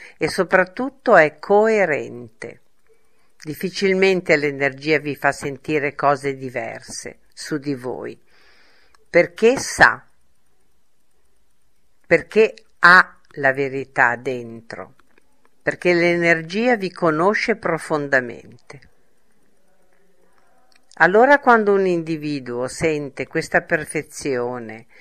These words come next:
sente questa grandezza dentro di sé, non fa altro che aderire all'energia che suscita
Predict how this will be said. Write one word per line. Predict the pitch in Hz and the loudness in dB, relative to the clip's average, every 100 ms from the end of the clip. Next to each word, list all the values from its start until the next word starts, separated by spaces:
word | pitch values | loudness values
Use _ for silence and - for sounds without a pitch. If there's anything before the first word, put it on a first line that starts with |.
| - - _ - | -20 -20 _ -20
sente | - 196 202 208 202 180 | -2 2 2 2 -2 0
questa | 196 185 - 180 | 2 2 4 4
grandezza | 165 165 160 156 147 165 165 - - 123 | 6 4 4 0 -2 -2 -2 -6 -4 -2
dentro | 135 135 131 135 131 | -4 -6 -8 -10 -12
di | 127 | -12
sé, | 123 - 113 127 160 _ _ _ _ _ _ _ _ - | -14 -12 -12 -14 -18 _ _ _ _ _ _ _ _ -8
non | 180 196 | -4 -2
fa | - 220 | 4 6
altro | 269 269 254 | 6 2 0
che | - | 4
aderire | 185 180 165 160 135 117 113 90 - _ - | 2 4 0 -2 -4 -4 -6 -10 -14 _ -4
all'energia | 156 165 156 143 147 135 131 131 131 123 131 190 - _ _ _ _ _ _ _ _ _ _ _ _ _ _ - | -2 0 -2 -2 -6 -6 -10 -12 -10 -8 -10 -10 -18 _ _ _ _ _ _ _ _ _ _ _ _ _ _ -14
che | - 220 | -2 -2
suscita | - - 247 285 285 - 160 - 143 123 - | -2 -6 -6 -4 -4 -6 -8 0 2 2 -2